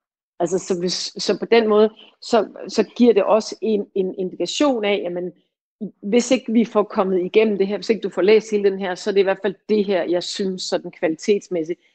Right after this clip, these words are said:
Du vil jo altid i en anmeldelse kunne finde et eller andet, den og den var god, eller, eller det her, det var godt, eller det, det, det, øh, lyset var fabelagtigt, eller,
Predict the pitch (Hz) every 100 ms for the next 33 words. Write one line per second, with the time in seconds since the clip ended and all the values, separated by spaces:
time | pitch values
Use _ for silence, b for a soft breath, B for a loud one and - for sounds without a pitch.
0 | _ - 208 180 180 - 269 233 226 190
1 | 185 196 170 - 185 - 190 196 175 160
2 | 175 185 - _ _ - 220 196 190 180
3 | 170 185 175 - _ 165 160 147 139 -
4 | _ _ - 170 156 208 214 196 165 185
5 | 185 165 151 - - - 160 139 135 190
6 | 185 - 202 175 208 196 156 180 185 226
7 | 202 202 160 - 170 - 170 143 - -
8 | - - 151 143